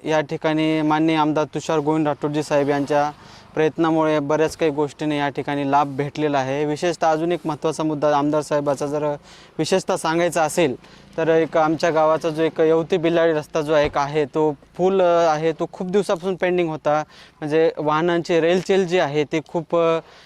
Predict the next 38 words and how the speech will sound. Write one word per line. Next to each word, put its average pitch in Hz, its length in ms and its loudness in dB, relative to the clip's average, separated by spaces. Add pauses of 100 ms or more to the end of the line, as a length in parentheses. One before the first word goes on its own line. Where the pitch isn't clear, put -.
(120)
म्हणजे 165 140 -2
अडचणी 165 400 0
व्हायची 170 300 0
पावसाळ्याच्या 151 560 0
दिवसामध्ये. 143 680 -4 (300)
मग 156 120 -6
ते 165 320 2 (100)
माननीय 160 360 2
तुषार 170 340 -2
गोविंद 170 260 0
राठोडजी 160 380 0
साहेब 156 260 0
यांच्या 156 540 0 (100)
प्रयत्नातून 160 640 0
एक 156 140 -2
तो 156 180 2
जो 156 180 0
काय 147 380 -2 (380)
एक 156 180 -2
दोन 170 300 2
कोटी 185 260 0
रुपयाचा 156 340 0
प्रकल्प 151 440 -4
आहे 139 140 -2
साहेबांनी 147 420 -2
कार्यान्वित 180 540 0
करून 170 340 0 (360)
तो 170 80 -2 (120)
पूल 180 180 0
या 170 160 2
ठिकाणी 165 280 -2
चालू 156 340 0
झालेला 156 400 2
आहे 147 180 0
आणि 160 400 0 (300)
बऱ्याच 170 320 0
काही 214 180 0
जो 208 340 2